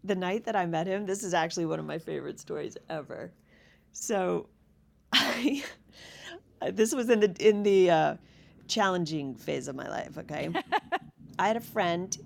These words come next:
Speaker 1: who was working for someone who was throwing a party on behalf of someone that was throwing a party for Viscount Linley.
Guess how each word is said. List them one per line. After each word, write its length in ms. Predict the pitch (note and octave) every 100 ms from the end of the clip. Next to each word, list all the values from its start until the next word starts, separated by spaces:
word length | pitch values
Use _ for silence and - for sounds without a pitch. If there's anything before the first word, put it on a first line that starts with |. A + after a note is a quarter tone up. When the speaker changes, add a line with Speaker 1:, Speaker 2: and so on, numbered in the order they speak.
| F#3
Speaker 1:
who 240 | F#3 F3+
was 560 | E3+ F3+ E3 D#3+ D#3 -
working 480 | - F3 E3+ F3+ F3+
for 680 | F3 F3+ E3 D#3+ D#3 D#3 - - - -
someone 600 | - - F#3+ F3 E3+ E3+
who 120 | F3+
was 120 | E3+ E3
throwing 400 | - E3+ F3 F3+
a 40 |
party 680 | D#3 - - A3+ G#3 E3+ D#3+ -
on 180 | E3+ D#3+
behalf 580 | F3+ E3+ F3+ E3+ E3+ F3 - - -
of 480 | D#3+ D3 D3 D3 - - -
someone 560 | - G#3 F3 E3+ E3
that 120 | E3
was 120 | - E3
throwing 360 | F3 E3 D#3+
a 40 | D#3
party 680 | - G3+ F#3 E3+ E3 D#3
for 640 | D#3 - E3 D#3+ D3+ D3 D3 _ _
Viscount 640 | C#3 E3 E3+ E3+ F3 E3 D3
Linley. 560 | C#3+ D3+ C#3 - -